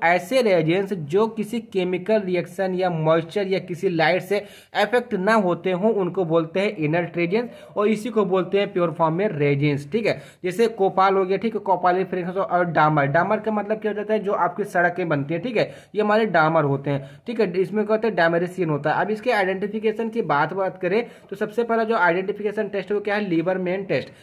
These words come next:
अब एक चीज़ और मैं आपको कन्फर्म कर देना चाहता हूँ कि जो reagents का टॉपिक है, हम already फोर्थ सेमेस्टर के फोर्थ यूनिट में हम इसको डिस्कस कर चुके हैं।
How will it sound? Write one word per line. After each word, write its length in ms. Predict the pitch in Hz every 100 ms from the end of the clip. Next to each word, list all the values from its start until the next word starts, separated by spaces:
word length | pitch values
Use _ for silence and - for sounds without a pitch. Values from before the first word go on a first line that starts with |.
| - -
अब 140 | 196
एक 180 | 220 226
चीज़ 120 | 233
और 140 | 190
मैं 80 | 190
आपको 180 | 202 220 214
कन्फर्म 300 | 170 156 202
कर 140 | 214 214
देना 200 | 208 208
चाहता 280 | 202 190 208
हूँ 80 |
कि 140 | 202 214
जो 100 | 220 160
reagents 380 | 143 147 208
का 80 | - 180
टॉपिक 320 | 151 143 170
है, 180 | 196 247 - - -
हम 220 | 220 226 170
already 440 | 180 175 170 208 233 - _ _
फोर्थ 220 | 190 233 233
सेमेस्टर 460 | 214 185 170 190
के 140 | 180 214 208 -
फोर्थ 320 | 185 226 220
यूनिट 280 | 190 185 202
में 120 | 190
हम 160 | 175 185
इसको 220 | 180 -
डिस्कस 400 | 190 156 - 196
कर 180 | - 214
चुके 240 | 214 208
हैं। 160 | 202 226